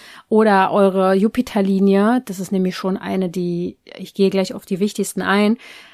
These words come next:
die sehr, sehr krass ist, äh, läuft durch den Ozean oder so. Es geht nicht darum, dass du in diesem Leben unbedingt dorthin musst.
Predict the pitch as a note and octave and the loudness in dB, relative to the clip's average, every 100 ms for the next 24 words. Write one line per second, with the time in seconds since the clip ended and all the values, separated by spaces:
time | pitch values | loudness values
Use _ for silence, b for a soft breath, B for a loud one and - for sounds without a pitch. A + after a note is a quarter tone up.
0 | B - G#3 G3 F3 F#3+ G3 E3+ - F#3+ | B -18 -4 -2 0 0 0 -2 -2 -4
1 | A#3+ D3+ F3 F#3 - G#3 G3 F#3+ A3+ - | -4 -4 -6 -6 -10 -8 -2 0 0 -2
2 | G3+ F#3+ - A#3 C4 - F#3 F3+ F#3 G3 | -4 -4 -2 -4 -2 -2 0 0 0 0
3 | G3 B3 B - G#3 C4 C#4+ C4+ - G#3+ | 0 -4 B -14 -8 -6 -2 -4 -2 -2
4 | A#3 A3+ A3 - G#3 G#3 G#3+ G#3+ F#3+ F#3+ | 2 0 -2 -4 -2 -2 0 0 -2 -2
5 | - B3+ A3+ G#3+ G3 F3 - - A#3+ B3+ | 2 4 4 0 -2 -8 -8 0 6 6
6 | F#3 D#3 - - | 4 -4 -14 -20